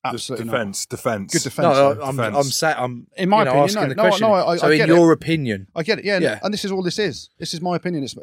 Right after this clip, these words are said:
Speaker 1: you know, on Twitter that I've
Speaker 3: Yeah,
Speaker 1: said.
Speaker 3: the thing I would look at, though, is the tread. I mean, it's ridiculous. It's
Speaker 2: One
Speaker 3: not
Speaker 2: week.
Speaker 3: subtle.
Speaker 2: One week. One week.
Speaker 3: It's not subtle in the slightest, mate.
Speaker 1: And
Speaker 3: Like,
Speaker 1: on,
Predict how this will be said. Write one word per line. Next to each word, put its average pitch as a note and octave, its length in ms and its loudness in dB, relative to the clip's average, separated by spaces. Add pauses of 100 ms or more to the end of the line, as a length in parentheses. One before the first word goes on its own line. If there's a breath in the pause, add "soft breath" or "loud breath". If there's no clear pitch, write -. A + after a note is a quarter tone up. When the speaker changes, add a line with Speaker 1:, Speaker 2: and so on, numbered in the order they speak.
(160)
Speaker 1:
you D3 100 -10
know, A#2+ 100 -6
on D3+ 160 -8
Twitter - 300 -10
that A2+ 120 -8
I've D#3+ 80 -10
Speaker 3:
Yeah, G3 220 2
Speaker 1:
said. - 100 -12 (140)
Speaker 3:
the F#3+ 120 -10
thing A#3 300 -6
I G3+ 60 0
would F#3 340 -2
look B2+ 220 -6
at, F#2+ 180 -12
though, F#2+ 400 -14
is C3 720 -8 (480)
the A#2 80 -12
tread. G#2+ 380 -8 (260)
I A2+ 60 -14
mean, A2 180 -12
it's - 160 -16
ridiculous. G#2+ 560 -12
It's - 160 -18
Speaker 2:
One A2+ 140 -6
Speaker 3:
not G2+ 40 -6
Speaker 2:
week. G2+ 80 -4
Speaker 3:
subtle. A2 460 -8
Speaker 2:
One A2 180 -4
week. G#2 300 -4 (100)
One G#2+ 140 -10
week. A2 200 -8
Speaker 3:
It's - 120 -14
not B2+ 140 -8
subtle A2+ 360 -6
in G#2+ 60 -6
the G#2+ 80 -10
slightest, A2+ 480 -8
mate. G2+ 240 -14
Speaker 1:
And F3 140 -4
Speaker 3:
Like, - 0 -
Speaker 1:
on, G3+ 80 0